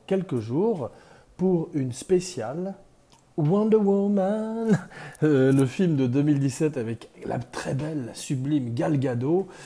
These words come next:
mais également, euh, la série télévisée avec Linda Carter et, euh, tout, euh, les bandes dessinées du monde. Voilà, comme, que, dont nous sommes très friands, lui et moi, surtout moi.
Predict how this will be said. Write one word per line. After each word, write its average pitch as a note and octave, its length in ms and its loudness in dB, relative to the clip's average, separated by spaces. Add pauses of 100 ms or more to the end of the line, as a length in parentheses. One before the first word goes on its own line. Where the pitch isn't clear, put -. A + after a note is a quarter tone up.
(160)
mais C3+ 300 -2
également, C3+ 680 2
euh, A#2 160 -4
la A2 140 -8
série C3 280 -2
télévisée A2 460 -4
avec A2+ 240 -4
Linda B2 300 -4
Carter C3 520 -6 (560)
et, D#3 240 6
euh, A#2 280 0 (180)
tout, E3+ 380 -2
euh, A#2 260 -4 (160)
les B2+ 100 0
bandes B2+ 220 -4
dessinées A#2+ 540 -4
du A#2 160 -6
monde. F2+ 320 -14 (480)
Voilà, A#2+ 500 -2
comme, A#2+ 240 -4
que, - 80 0
dont C3+ 180 0
nous C3 140 0
sommes C3+ 240 -4
très F#3 220 -2
friands, B2 500 -6 (240)
lui A3 400 2
et C#3 80 0
moi, C3+ 280 -2
surtout E3 340 -4
moi. G#2+ 320 -6